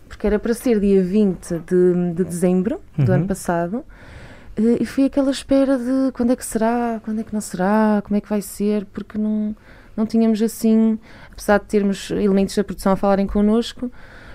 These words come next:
Speaker 1: pronto, ia ser tudo avisado quinze dias ou um mês antes, e foi uma espera, mas pronto, valeu a pena.
Speaker 2: E, e depois foi num campo pequeno, totalmente vazio.
Speaker 1: Pois, foi num campo pequeno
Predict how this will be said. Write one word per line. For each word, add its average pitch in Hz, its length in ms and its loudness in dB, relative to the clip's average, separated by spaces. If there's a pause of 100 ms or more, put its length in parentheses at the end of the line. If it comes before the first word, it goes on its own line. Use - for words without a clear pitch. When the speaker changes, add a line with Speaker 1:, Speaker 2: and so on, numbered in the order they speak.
Speaker 1:
pronto, 254 240 0
ia 233 100 2
ser 233 200 -2
tudo 233 220 0
avisado 220 500 4
quinze 220 300 -4
dias 226 280 0
ou 220 120 2
um - 20 2
mês 214 240 2
antes, 262 460 2
e 226 220 -2 (160)
foi - 200 -4
uma 311 120 2
espera, 214 460 0
mas 190 200 -6
pronto, 156 320 -10
valeu 202 220 -2
a - 20 -8
pena. 151 240 -6 (360)
Speaker 2:
E, 208 40 -8 (160)
e - 20 -4
depois 123 360 0
foi 139 200 0
num 127 120 4
campo 127 260 0
pequeno, 135 320 0
totalmente 127 420 -2
vazio. 131 300 -4 (840)
Speaker 1:
Pois, 254 380 4 (440)
foi - 200 0
num 196 140 4
campo 202 340 2
pequeno 202 580 2